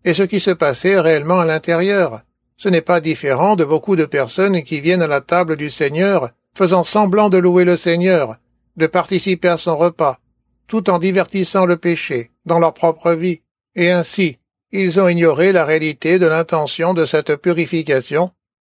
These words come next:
et ont continué à cultiver leur propre fierté pendant l'acte même de symboliser leur purification intérieure. Maintenant, je crois que c'était particulièrement cette époque, lorsqu'ils se lavaient les mains, qu'il était très probable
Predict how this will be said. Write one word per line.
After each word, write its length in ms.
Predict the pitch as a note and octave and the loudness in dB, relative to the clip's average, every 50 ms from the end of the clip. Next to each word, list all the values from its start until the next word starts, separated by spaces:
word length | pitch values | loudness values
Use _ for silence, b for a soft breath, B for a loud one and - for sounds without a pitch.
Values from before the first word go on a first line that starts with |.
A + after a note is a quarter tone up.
| _ _ | _ _
et 140 | - F3 F3+ | 0 2 2
ont 80 | F3+ E3 | 2 2
continué 680 | - G3 G3 F#3 E3 F#3 E3+ E3 D#3 D3 D3+ F3 G3+ | 0 -2 -2 -2 -2 -2 -2 -2 -2 0 0 2 2
à 120 | F#3+ E3 | 2 2
cultiver 580 | - - F3+ E3 - - D#3+ D3+ C#3 D#3+ F#3 G3 | 0 0 -2 -2 -2 -4 -4 -2 0 0 0 2
leur 180 | F3 E3+ D#3 | 2 0 -2
propre 460 | C#3 - - F3 F#3 F3 - F3+ E3 E3 | -2 -2 -2 0 0 0 0 0 -2 -2
fierté 560 | - - D#3 D3 C3 - - D3 D#3 F#3 G3 | -2 -2 -2 -2 -2 -4 -4 -2 -2 -2 0
pendant 320 | - F3+ E3 D#3+ E3 D#3 | 0 -2 -2 0 0 0
l'acte 380 | D3+ D3+ E3+ G3 F#3+ - - F3 | 0 0 0 0 -2 -4 -4 -4
même 400 | D#3 D3+ D#3 E3 F#3 F#3+ F#3 E3+ | -2 0 2 0 2 0 0 0
de 120 | D3+ D#3 | 0 -2
symboliser 720 | D3+ - - F#3+ G3+ F#3+ G3 F#3+ F3 F3 E3 C#3+ D#3+ F3 F3 | -2 -2 -2 -2 0 2 0 0 0 0 0 0 2 2 2
leur 200 | E3 E3 D#3 - | 2 2 0 -2
purification 840 | - E3+ E3 E3+ D#3+ C3+ F3 E3+ D#3+ E3+ E3 D#3+ - F3 E3 D#3+ | -2 -2 -2 -2 -2 -2 -2 0 0 0 0 0 0 -2 -2 0
intérieure. 760 | D#3 D#3 - E3 D#3 D#3 E3 F3 F3+ F3 D3 A#2+ G2+ F#2 - _ _ _ _ _ _ - | -2 -2 -2 -2 0 0 2 2 2 2 0 -2 -8 -14 -20 _ _ _ _ _ _ -4
Maintenant, 560 | D#3+ E3+ F#3 F#3 - F3+ E3+ D3 B2 G#2+ - _ _ _ _ _ _ _ _ | -2 0 0 0 0 0 0 0 0 -2 -4 _ _ _ _ _ _ _ _
je 120 | - D#3 E3 | -2 0 0
crois 320 | D#3 - - E3 F#3 G3 | 0 0 0 0 0 0
que 140 | F#3 F#3+ E3 | 0 -2 -2
c'était 360 | - F3 E3 - - D3 C#3+ | -2 -2 -4 -2 -2 -4 -4
particulièrement 840 | - - F3 E3 - G3 F3+ - F3+ F3 E3 D#3+ D#3 D#3 D#3+ F#3 F#3+ | -2 -2 -2 0 0 -2 0 0 0 2 2 0 0 0 0 0 0
cette 220 | - F3 D#3+ - | 0 -2 -2 -2
époque, 480 | D#3 D3 - - D#3 E3+ F#3 F3+ - C#3+ B2+ A#2+ _ _ _ | -2 -4 -2 0 0 0 0 -2 -4 -8 -10 -10 _ _ _
lorsqu'ils 400 | - E3 F3 D#3+ - - E3 D#3 | -2 -2 -2 0 -2 -2 -4 -4
se 120 | C#3 - D#3 | -2 -2 -2
lavaient 280 | C#3+ D3+ E3 E3 F3 | 0 2 2 0 0
les 120 | D#3+ D3+ C#3+ | -2 -2 -2
mains, 240 | C#3 C#3 C#3 C3 - _ _ _ _ _ _ _ _ | -2 -4 -4 -4 -6 _ _ _ _ _ _ _ _
qu'il 220 | _ - F#3+ F#3 F3 | _ -4 -2 0 0
était 240 | E3 D#3+ - C#3 C#3+ | -2 -2 -2 -4 -4
très 220 | - - F#3+ F#3+ | -2 -2 -4 -4
probable 640 | E3 - - D#3 C#3 D#3 E3+ D#3 C3+ B2+ A#2 A2+ | -2 -4 -4 -4 0 0 0 0 0 -2 -8 -10